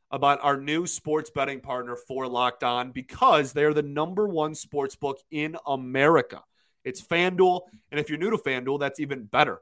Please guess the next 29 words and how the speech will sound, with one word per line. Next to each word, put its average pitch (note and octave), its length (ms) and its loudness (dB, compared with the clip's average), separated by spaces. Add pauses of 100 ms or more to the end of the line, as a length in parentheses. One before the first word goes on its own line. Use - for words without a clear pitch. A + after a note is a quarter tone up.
They B2+ 80 -4
have A#2+ 100 -4
so G#3 240 0
many F#3 160 -2
great B2+ 260 -4
features G#3 520 -4
to D#3+ 100 -12
make B2+ 240 -6
betting D#3+ 300 2
on D3 180 0
sports A#2+ 460 -8
easy D#3+ 440 -8
and C3 320 -4
fun. A#2 360 -2
You G#2 60 -18
can A2+ 140 -12
download C#3 520 0 (640)
FanDuel D#3+ 440 2
now D#3 340 4
so - 180 -8
you E3+ 80 -6
can F#3 180 -6
get D#3 260 2
the D#3+ 120 -10
Super G3+ 400 -4
Bowl G3+ 200 4
fifty-seven D3+ 880 -2
no C#3 220 4
sweat D3 460 4